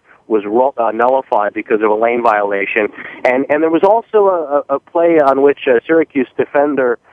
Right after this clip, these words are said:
rejected a shot after it hit the backboard and seemingly was on its way down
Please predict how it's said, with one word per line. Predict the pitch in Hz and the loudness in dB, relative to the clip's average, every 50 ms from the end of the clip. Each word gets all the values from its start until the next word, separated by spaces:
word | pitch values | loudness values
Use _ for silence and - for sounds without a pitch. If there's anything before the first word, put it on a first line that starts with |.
| _ _ _ _ - | _ _ _ _ -12
rejected | - 113 123 131 123 - 147 156 - - 151 131 | -4 -2 -2 -2 0 -2 -4 -6 -4 -6 -6 -6
a | 131 - | -6 -6
shot | - - 143 135 139 135 131 _ _ _ _ - | -6 -4 -2 -2 -2 -2 -4 _ _ _ _ -6
after | 120 127 - - 131 123 | -6 -6 -4 -4 -6 -6
it | 117 - | -4 -4
hit | 160 156 - - | -6 -4 -4 -4
the | 135 | -4
backboard | 123 - 127 127 135 - - 135 117 113 120 | -4 -2 -4 -4 -4 -4 -2 -2 -2 -2 -4
and | 123 127 | -6 -4
seemingly | - 185 190 196 180 160 143 143 | -2 0 0 2 2 2 0 0
was | 131 127 120 127 | 0 -2 -4 -4
on | 131 127 131 123 | -4 -4 -6 -8
its | 117 _ - | -10 _ -4
way | 127 123 117 | -4 -4 -4
down | 107 98 123 131 131 123 113 101 101 | -4 -4 -2 -2 -2 -2 -4 -6 -8